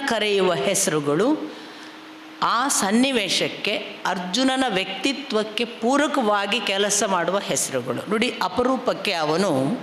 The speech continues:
ಗುಡಾಕೇಶ ಅಂತ ಕರೀತಾನೆ.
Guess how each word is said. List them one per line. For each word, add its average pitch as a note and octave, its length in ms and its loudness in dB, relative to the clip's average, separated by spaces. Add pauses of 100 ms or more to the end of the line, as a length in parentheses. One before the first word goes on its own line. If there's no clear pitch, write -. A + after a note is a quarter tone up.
(720)
ಗುಡಾಕೇಶ F#3 680 2 (200)
ಅಂತ C3+ 320 0
ಕರೀತಾನೆ. A#2+ 600 0